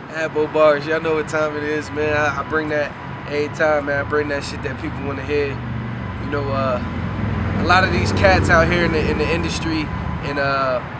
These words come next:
you know, uh, in the top tier level, you know, a lot of these cats is lacklusters.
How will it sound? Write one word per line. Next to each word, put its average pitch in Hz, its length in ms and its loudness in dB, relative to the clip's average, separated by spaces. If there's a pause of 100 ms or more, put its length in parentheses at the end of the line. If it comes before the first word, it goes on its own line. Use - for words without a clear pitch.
(280)
you 151 80 -2
know, 147 240 2
uh, 135 340 2
in 135 80 -8
the 127 140 -8
top 160 320 0
tier 160 400 0 (480)
level, 147 260 0
you - 760 -10
know, 147 120 0
a 143 60 -4
lot 151 160 2
of 147 60 -4
these 143 180 -8
cats 151 320 0
is 123 60 -10
lacklusters. 143 920 0